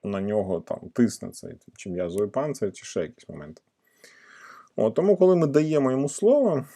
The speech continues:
даємо йому мікрофон, кажемо: «От, озвуч там, от, все, що тобі треба, якби, проговорити з цієї частини»,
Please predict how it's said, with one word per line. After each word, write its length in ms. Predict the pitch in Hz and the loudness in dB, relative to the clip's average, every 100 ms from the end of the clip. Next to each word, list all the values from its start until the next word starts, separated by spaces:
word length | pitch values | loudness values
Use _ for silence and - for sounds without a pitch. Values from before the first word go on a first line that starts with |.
| - | -4
даємо 500 | 113 131 143 131 123 | 4 6 6 6 6
йому 300 | 120 117 113 | 6 6 6
мікрофон, 600 | 117 120 139 131 190 185 | 4 4 2 4 2 4
кажемо: 480 | 127 120 113 110 98 | 4 2 2 0 -2
«От, 200 | 87 - - - | -4 -10 -8 0
озвуч 520 | 117 131 131 123 - | 0 4 2 2 -2
там, 180 | 90 76 | -8 -8
от, 100 | - | -12
все, 260 | - - 107 | -12 -4 -4
що 140 | 104 | -4
тобі 220 | 98 90 | -6 -8
треба, 380 | 87 95 82 80 | -2 2 2 0
якби, 240 | 78 82 - | -8 -12 -6
проговорити 680 | 117 127 143 208 269 135 | -2 2 2 2 0 -4
з 80 | 123 | -8
цієї 380 | - 120 92 87 | -4 -2 -2 -4
частини», 420 | - - - | -12 -18 -16